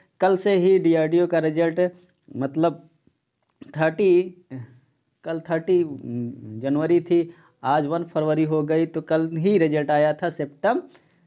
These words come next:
सेप्टम टेन के स्टेट बी जो डिप्लोमा का एग्जाम था, उसका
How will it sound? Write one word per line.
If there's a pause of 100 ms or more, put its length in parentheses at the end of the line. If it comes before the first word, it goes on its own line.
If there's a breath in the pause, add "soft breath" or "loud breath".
सेप्टम (300)
टेन
के
स्टेट
बी (220 loud breath)
जो
डिप्लोमा
का
एग्जाम
था,
उसका